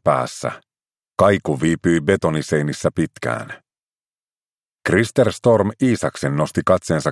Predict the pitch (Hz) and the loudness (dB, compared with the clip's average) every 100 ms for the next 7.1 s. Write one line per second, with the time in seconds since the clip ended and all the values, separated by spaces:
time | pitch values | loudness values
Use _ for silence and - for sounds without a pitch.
0 | - - 85 - - 80 73 85 65 53 | -2 0 0 -2 0 0 0 -2 -4 -6
1 | 53 55 _ _ _ _ _ _ _ 85 | -12 -12 _ _ _ _ _ _ _ 0
2 | 95 92 76 65 62 - _ _ 107 98 | 2 4 0 0 -4 -4 _ _ 2 2
3 | 90 - 78 78 78 78 92 - 76 73 | -2 0 0 2 2 2 0 -2 0 0
4 | - 80 104 82 69 64 67 69 73 - | 0 2 2 0 -2 -2 -2 -2 -2 -4
5 | 67 60 58 - _ _ _ _ _ _ | -6 -4 -8 -12 _ _ _ _ _ _
6 | _ _ _ - - 104 78 - 67 58 | _ _ _ -8 2 2 2 -4 -6 -4
7 | - | -6